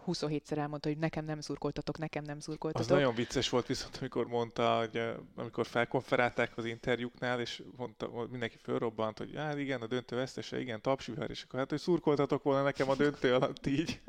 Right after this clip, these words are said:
Speaker 2: <laughs> mondta Sabalenka.
Speaker 1: Igen, igen.
Speaker 2: Ö, igen, ez benne volt, de hát erre, erre azért lehetett számítani,
Speaker 1: Hát
Speaker 2: és, ö,
Speaker 1: persze.
Speaker 2: és azért Sabalenka nagyon komoly négy Grand Slam tornát hozott le, tehát minden
Speaker 1: Abszolút.
Speaker 2: négy Grand Slambe jutott a legjobb, négy közé legalább,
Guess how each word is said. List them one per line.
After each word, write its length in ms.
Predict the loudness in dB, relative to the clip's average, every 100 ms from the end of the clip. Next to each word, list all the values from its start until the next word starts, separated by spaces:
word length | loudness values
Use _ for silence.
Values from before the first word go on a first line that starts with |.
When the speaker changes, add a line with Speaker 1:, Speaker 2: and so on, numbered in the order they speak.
| -12 -10
Speaker 2:
<laughs> 360 | -8 -6 0
mondta 240 | 0 0 -2
Sabalenka. 760 | 0 0 2 2 2 0 -2 -2
Speaker 1:
Igen, 180 | -4
igen. 260 | -4 -6 -8 _ -20 -20 _
Speaker 2:
Ö, 220 | 0 0 2
igen, 280 | 2 2
ez 140 | 2 2
benne 340 | 2 4 4
volt, 200 | 2 2
de 60 | 2
hát 120 | 4
erre, 400 | 4 4 4 4
erre 200 | 4 4
azért 240 | 4 4 4
lehetett 460 | 4 4 2 -2
számítani, 800 | -4 -4 -2 -2 -6 -8 -6 -4
Speaker 1:
Hát 100 | -4
Speaker 2:
és, 220 | -4 -2 0
ö, 40 |
Speaker 1:
persze. 500 | 4 4 2 -2 -14 -16 _ _ _
Speaker 2:
és 140 | -4
azért 240 | 0 2 2
Sabalenka 460 | 4 4 4 0
nagyon 360 | 0 2 2 2
komoly 320 | -4 0 0
négy 240 | 0 -6 -6
Grand 200 | -6 -6
Slam 220 | -8 -4
tornát 420 | -4 -4 -6 -8
hozott 340 | -8 -8 -8
le, 100 | -10
tehát 180 | -10 -6
minden 280 | -4 0 0
Speaker 1:
Abszolút. 180 | 0 -2
Speaker 2:
négy 80 | -2
Grand 180 | -2 -2
Slambe 300 | -4 -4 -2
jutott 300 | -2 -2 -2
a 20 |
legjobb, 380 | -2 -2 -4 -6
négy 240 | -4 -4 -4
közé 260 | -6 -4
legalább, 600 | -4 -2 0 2 2 0